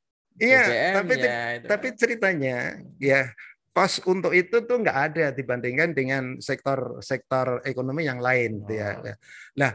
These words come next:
Speaker 1: itulah, i-, itu yang menurut saya, saya duga sekali, ada pemahaman yang, yang gimana gitu ya, ada, ada pemahaman yang, yang kurang menguntungkan bagi, bagi dia.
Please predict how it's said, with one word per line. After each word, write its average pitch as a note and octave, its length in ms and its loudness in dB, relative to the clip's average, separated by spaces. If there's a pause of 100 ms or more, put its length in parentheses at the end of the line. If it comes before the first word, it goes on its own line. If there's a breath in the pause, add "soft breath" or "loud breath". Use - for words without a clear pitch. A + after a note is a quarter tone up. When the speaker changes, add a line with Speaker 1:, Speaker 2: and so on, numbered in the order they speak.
(140)
Speaker 1:
itulah, G3 500 4
i-, D3+ 280 0
itu F#3+ 240 2
yang F3 240 4
menurut C#3+ 320 0
saya, A2+ 340 -2
saya B2 220 -4
duga A#2+ 320 -4
sekali, A2 560 -2 (400 loud breath)
ada F#3 240 2
pemahaman F#3+ 580 2
yang, D#3+ 460 2 (260)
yang F3 160 -4
gimana D#3+ 380 0
gitu C#3+ 160 -2
ya, A#2 160 0
ada, C#3+ 260 -6
ada C#3+ 300 -8
pemahaman D3+ 560 -2
yang, C#3 400 0 (320)
yang E3+ 240 0
kurang E3+ 240 0
menguntungkan D#3+ 720 0
bagi, A#2 720 -4
bagi B2+ 240 0
dia. C3+ 480 4